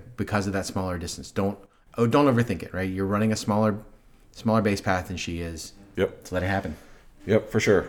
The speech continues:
Speaker 2: Okay, one more time on the bold thing. Know where the ball is at all times. No live ball play can be made on a batter, batter runner, or runner without the ball. So knowing where the ball is helps you because of no live play without the ball. It also helps you to avoid getting hit in the ear. So
Speaker 1: Yes.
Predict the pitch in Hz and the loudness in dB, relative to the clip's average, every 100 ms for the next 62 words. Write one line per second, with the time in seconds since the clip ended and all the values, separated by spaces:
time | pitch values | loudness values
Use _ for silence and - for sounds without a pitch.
0 | - 120 131 90 113 127 131 131 117 110 | 2 6 6 8 8 8 8 8 8 6
1 | 101 113 113 117 113 110 117 113 101 107 | 8 6 8 6 6 8 8 8 8 10
2 | 107 104 101 101 101 110 107 95 101 104 | 10 8 8 6 6 4 4 2 4 6
3 | 101 98 101 101 98 101 98 98 87 90 | 8 8 8 8 6 4 4 2 0 2
4 | 98 92 87 90 95 95 92 92 92 92 | 4 4 4 6 6 6 6 6 6 4
5 | 90 85 87 90 85 87 85 82 87 92 | 4 4 4 2 2 2 2 4 6 6
6 | - - 80 78 87 110 110 104 95 101 | 4 4 4 2 4 6 6 4 6 6
7 | 104 92 85 95 95 90 82 85 80 80 | 6 4 2 0 0 -4 -4 -2 -2 0
8 | 87 85 78 - 87 85 110 - - - | 2 2 2 0 2 2 0 -6 -14 -8
9 | - 104 104 110 117 127 - _ _ 87 | -2 -2 2 4 4 2 -10 _ _ 4
10 | 101 156 - 90 87 80 - 85 82 82 | 6 6 4 2 4 2 0 -4 -2 -2
11 | 82 82 78 82 82 80 78 - 67 - | 2 0 0 -2 -4 -4 -6 -6 -6 -8
12 | - _ _ _ _ - - 76 76 71 | -16 _ _ _ _ -20 -4 0 2 2
13 | - - - | 2 0 -6